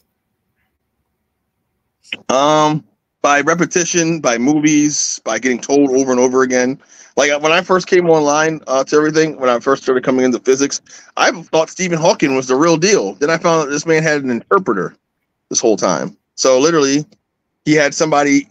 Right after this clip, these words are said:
before he had the robot voice, somebody was, he was gurgling and making all these sounds, and somebody was interpreting his gurgles. They had, like, a major, like, my friend Heidi says, he must have a major in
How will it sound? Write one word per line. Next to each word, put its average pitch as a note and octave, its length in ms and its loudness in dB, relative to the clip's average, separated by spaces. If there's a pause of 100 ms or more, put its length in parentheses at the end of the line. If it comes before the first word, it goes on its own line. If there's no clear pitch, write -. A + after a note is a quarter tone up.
(140)
before E3 340 2
he F3+ 180 0
had D#3 200 2
the D3 80 0
robot D#3 340 2
voice, A2+ 440 -2 (360)
somebody F3 420 0
was, C#3 240 -4
he D3+ 140 -12
was C#3+ 140 -4
gurgling F3 420 4
and D#3+ 60 2
making E3 200 2
all E3 80 4
these D#3 140 2
sounds, F#3 300 0
and - 60 -12
somebody E3+ 240 0
was C#3 100 -2
interpreting C3 600 -2
his A#2 140 -6
gurgles. C3+ 640 -2 (300)
They C3+ 60 -2
had, C#3 100 0
like, B2+ 100 0
a A#2+ 60 2
major, C3+ 400 0
like, B2+ 240 2
my C3+ 140 0
friend C#3 360 -2 (520)
Heidi C#3 200 0
says, C#3+ 240 -2
he D#3+ 80 0
must E3+ 220 2
have D3 100 0
a B2 60 0
major C3 480 2
in G#2+ 200 -4